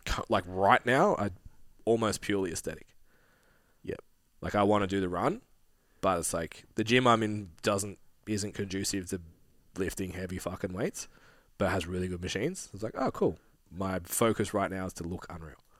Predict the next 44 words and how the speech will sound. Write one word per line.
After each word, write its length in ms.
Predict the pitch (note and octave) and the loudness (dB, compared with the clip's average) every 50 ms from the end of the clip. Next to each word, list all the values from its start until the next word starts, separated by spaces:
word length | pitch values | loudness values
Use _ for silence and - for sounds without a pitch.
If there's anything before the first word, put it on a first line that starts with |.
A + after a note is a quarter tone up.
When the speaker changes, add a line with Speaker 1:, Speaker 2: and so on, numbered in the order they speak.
| - - E2 | -12 -4 -2
Speaker 2:
Yeah. 180 | D2+ C#2 - - - - - - - - - - - - - - - _ _ _ _ _ - _ - | -2 -2 -2 -4 -10 -14 -16 -18 -18 -18 -18 -18 -20 -20 -20 -20 -20 _ _ _ _ _ -8 _ 10
Speaker 1:
But 420 | - C3 A#2 G#2 - - - - - _ _ _ _ _ _ _ _ _ _ _ _ _ _ _ _ _ _ _ _ _ _ - | 12 12 12 12 8 4 -4 -8 -8 _ _ _ _ _ _ _ _ _ _ _ _ _ _ _ _ _ _ _ _ _ _ 4
I'm 100 | B2+ B2+ | 6 6
not 160 | B2 A#2 - | 6 4 4
sad 420 | - - - B2+ G#2+ G2 F#2+ G2+ G2+ | 6 6 8 8 8 6 6 4 2
when 100 | G2 F#2+ | 0 -2
I 60 | F#2 | 0
leave 220 | F#2 F#2+ F#2+ F#2 | -2 -2 -4 -6
the 60 | F2 F2 | -8 -8
bathroom. 380 | F2+ E2+ D#2 - - - - - _ _ _ _ _ _ _ _ _ _ _ _ _ _ _ _ - | -8 -8 -8 -8 -14 -16 -20 -20 _ _ _ _ _ _ _ _ _ _ _ _ _ _ _ _ -12
Speaker 2:
Yeah. 220 | - - - - - - _ _ _ _ _ _ _ _ _ _ _ _ _ _ - | -10 -8 -8 -8 -10 -18 _ _ _ _ _ _ _ _ _ _ _ _ _ _ 0
Speaker 1:
There's 140 | - G#2+ - | 2 4 4
select 460 | - - A#2 A2 A2+ B2 - - - | 4 4 6 6 6 6 6 4 -4
times, 680 | - - - G#2+ G#2+ A#2+ D#3+ A#3 C4 - - - - - | -4 -2 2 2 4 4 4 2 2 -2 -4 -4 -4 -2
like 160 | - F2+ E2+ - | -2 -2 0 0
that 220 | G#2 F2+ - - | -2 -2 -2 -4
fucking 580 | - - - G2+ F2 - G2 F2+ E2+ E2+ F2 - _ _ - | -8 -2 0 0 0 0 -4 -6 -6 -8 -12 -14 _ _ -8
grey 280 | - - F#2+ F#2 F#2+ G2 | -2 0 2 2 2 2
Lululemon 680 | G2+ F#2+ G2 G#2+ A#2 A2 G#2 G2+ F#2+ G2 - - D3 C3+ | 0 0 0 0 2 0 0 0 -2 -4 -2 -2 2 4
<laughs> 0 | |
shirt 380 | - - C#3+ G3 F#3+ A#3 - - - - - - - - - | 6 8 10 10 10 10 8 0 -6 -6 -4 -4 -4 -2 0
that 100 | A2+ G#2+ | 2 2
I've 140 | G#2 G#2 - | 2 2 4
put 160 | - B2+ C3 | 6 6 8
on 100 | C3+ B2 | 8 8
a 40 | B2 | 6
couple 220 | - - B2+ A#2+ B2 | 6 6 6 6 6
of 60 | - | 4
times, 300 | - C3+ D#3 F#3+ F#3 C#3 | 6 6 8 6 6 6
that 120 | A2+ A2 | 4 4
it's 160 | G#2+ G2+ - | 4 4 2
like, 260 | G#2+ G#2 F#2+ - - - - - | 2 2 0 0 -6 -20 -12 -2
that's 260 | G2 G2+ G#2+ G#2 - | 0 2 2 2 0
probably 380 | - - A#2 A2 G#2+ G#2 G#2 G2 | 0 0 2 2 2 2 0 0
left 320 | F#2+ G2 G2+ G2+ - - | 2 4 4 2 2 0
an 80 | G#2 G#2 | -2 -4
imprint 320 | G#2+ A2 - - G#2+ G#2 | -4 -4 -4 -4 -4 -4
on 120 | G2+ G2+ G#2 | -4 -4 -4
me 100 | G#2 G2 | -4 -6
for 200 | - - - F#2 | -4 -2 -2 0
a 60 | F#2 | 0
week 240 | F2+ F#2+ B2 C3+ - | 2 0 0 0 -2
or 60 | D3 | -6
so. 160 | - - - | -4 -4 -6